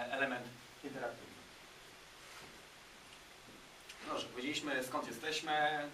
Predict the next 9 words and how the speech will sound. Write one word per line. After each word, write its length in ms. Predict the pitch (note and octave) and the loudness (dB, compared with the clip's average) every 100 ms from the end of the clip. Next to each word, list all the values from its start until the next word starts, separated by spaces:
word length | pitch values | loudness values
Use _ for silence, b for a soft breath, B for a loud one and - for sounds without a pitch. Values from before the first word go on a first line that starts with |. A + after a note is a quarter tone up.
| - | -2
co 80 | |
robimy 600 | C#3 - C#3 D#3+ F3 A3 G#3+ B B B B - - - | 0 2 2 8 8 8 0 B B B B -12 -12 -6
i 200 | - G#3+ | -2 2
odrobinę, 340 | - F3 F3 D#3 | 4 6 6 4
co 160 | E3+ | 6
umiemy, 560 | D#3 D3 B2+ D#3+ G3 - | 8 10 10 10 8 8
ale 140 | D#3+ | 8
tak 120 | D#3+ E3+ | 8 4
naprawdę, 640 | E3 F3 - E3 E3 D#3+ | 6 6 8 6 8 6